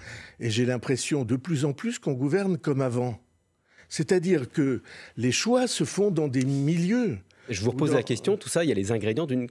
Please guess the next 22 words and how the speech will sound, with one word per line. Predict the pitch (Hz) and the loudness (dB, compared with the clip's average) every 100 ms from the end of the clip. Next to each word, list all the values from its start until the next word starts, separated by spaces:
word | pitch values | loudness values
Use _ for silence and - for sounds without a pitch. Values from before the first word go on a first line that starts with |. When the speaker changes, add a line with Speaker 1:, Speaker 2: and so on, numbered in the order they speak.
| - | -10
Speaker 2:
crise | - 156 - | -4 -4 -2
politique, | 185 202 196 | -2 -2 -4
c'est-à-dire | 110 113 | 0 0
Speaker 1:
Non, | 120 | -2
Speaker 2:
du | - | -4
fait | 185 | -2
Speaker 1:
je | |
Speaker 2:
que | 139 135 135 | 2 0 2
le | 135 120 | 2 4
Modem | 117 120 165 185 | 4 4 2 2
ne | 123 | 0
s-, | - - _ _ - | -2 -12 _ _ -4
pourrait | 110 170 | 0 2
ne | 151 | 0
plus | - 185 | -2 -4
soutenir | - 135 165 202 | -2 -2 2 2
à | 160 | 2
Speaker 1:
La | 190 | 2
Speaker 2:
l'avenir | 156 214 208 127 | 0 0 0 0
Speaker 1:
non. | 160 180 | 2 2
Speaker 2:
le | |
gouvernement. | 139 185 165 120 | 2 0 0 0